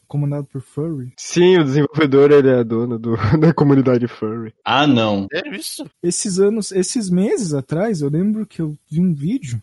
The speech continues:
Speaker 1: tava rolando uma polêmica e que, tipo, você pode compartilhar, sei lá, gore aí e pornografia estranha, Richard, que não dá nada. Mas se tu xingar o furry, nego te bane, velho.
Speaker 3: Onde que dá pra, qualquer servidor dá pra xingar, eles têm um rastreador de xingamento de furry.
Speaker 1: É, porque daí tem alguém que pode te reportar, né? Daí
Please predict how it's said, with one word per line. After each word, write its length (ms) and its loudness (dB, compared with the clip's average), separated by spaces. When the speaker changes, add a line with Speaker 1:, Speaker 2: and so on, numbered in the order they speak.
Speaker 1:
tava 180 -2
rolando 300 2
uma 80 -2
polêmica 640 -2
e 40 -2
que, 120 -20
tipo, 180 -14
você 140 -8
pode 240 -4
compartilhar, 560 -4
sei 160 -6
lá, 200 -4
gore 480 0
aí 680 0
e 40 -8
pornografia 720 -2
estranha, 600 0
Richard, 480 -2
que 100 -12
não 100 -2
dá 140 -4
nada. 320 -4
Mas 200 -4
se 100 -16
tu 100 -8
xingar 220 -2
o 60 -4
furry, 300 -6
nego 200 -4
te 120 -16
bane, 380 -2
velho. 420 -14
Speaker 3:
Onde 160 -4
que 120 -10
dá 120 -2
pra, 380 -2
qualquer 480 -2
servidor 340 -4
dá 120 -4
pra 80 -20
xingar, 260 -6
eles 160 -8
têm 140 -8
um 100 -6
rastreador 540 -6
de 120 -6
xingamento 380 -6
de 60 -6
furry. 380 -4
Speaker 1:
É, 80 -4
porque 160 -8
daí 160 0
tem 140 -4
alguém 180 -2
que 140 -12
pode 240 -4
te 120 -8
reportar, 600 -2
né? 200 -2
Daí 280 -6